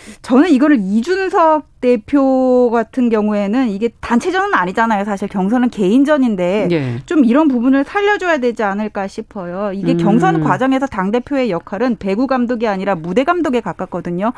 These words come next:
Speaker 2: 뒤에
Speaker 1: 그걸
Speaker 2: 있어야 된다는
Speaker 1: 후보자들을
Speaker 2: 얘기군요.
Speaker 1: 빛내게 해줘야 되는데 본인이 중심에 서고 옆에 서로 사진 찍으라는 시기면은 안 될 것 같고
Speaker 2: 네.
Speaker 1: 윤석열 총장 측에서도 아까 뭐 경선 보이콧 아까 얘기하셨잖아요. 이거 캠프에서 확실하게 정해지지 않고 누군가가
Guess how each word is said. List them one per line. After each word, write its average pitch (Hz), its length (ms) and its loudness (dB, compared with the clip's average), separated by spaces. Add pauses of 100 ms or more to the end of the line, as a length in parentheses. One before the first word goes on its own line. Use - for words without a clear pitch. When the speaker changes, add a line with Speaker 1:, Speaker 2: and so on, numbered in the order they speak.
(120)
Speaker 2:
뒤에 190 180 -2
Speaker 1:
그걸 269 140 4
Speaker 2:
있어야 339 220 2
된다는 415 160 2
Speaker 1:
후보자들을 302 540 2
Speaker 2:
얘기군요. 277 120 0 (140)
Speaker 1:
빛내게 285 360 4
해줘야 277 280 0
되는데 226 320 -2
본인이 269 500 4
중심에 233 560 0
서고 214 260 -2
옆에 190 240 -2
서로 240 240 -2
사진 320 400 -4
찍으라는 269 380 -2
시기면은 196 460 -8
안 190 180 -2
될 220 120 -4
것 185 120 -12
같고 214 460 -2 (120)
Speaker 2:
네. 147 280 -2
Speaker 1:
윤석열 370 500 4
총장 311 320 2
측에서도 254 400 -2
아까 214 260 0
뭐 214 120 -2
경선 220 400 0
보이콧 214 440 -2
아까 185 240 -4
얘기하셨잖아요. 208 880 -6 (300)
이거 302 240 2
캠프에서 403 500 0
확실하게 330 460 0
정해지지 233 420 -2
않고 214 220 -4
누군가가 220 540 0